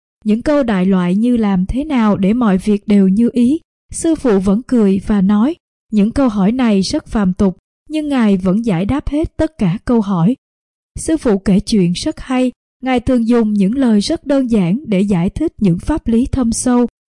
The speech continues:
Bởi vì sư phụ giảng rất tuyệt vời, vì thế các học viên đều tập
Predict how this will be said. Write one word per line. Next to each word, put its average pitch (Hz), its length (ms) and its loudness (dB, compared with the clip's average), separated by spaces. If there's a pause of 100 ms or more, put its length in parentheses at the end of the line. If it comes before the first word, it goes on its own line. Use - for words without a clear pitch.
(160)
Bởi 214 160 2
vì 247 240 2
sư 285 180 0
phụ 202 220 2
giảng 190 260 0
rất - 280 -8
tuyệt 202 260 -2
vời, 214 280 2 (340)
vì 277 140 2
thế 277 260 0
các - 260 -4
học 240 240 -4
viên 269 300 0
đều 220 160 2
tập 202 240 -2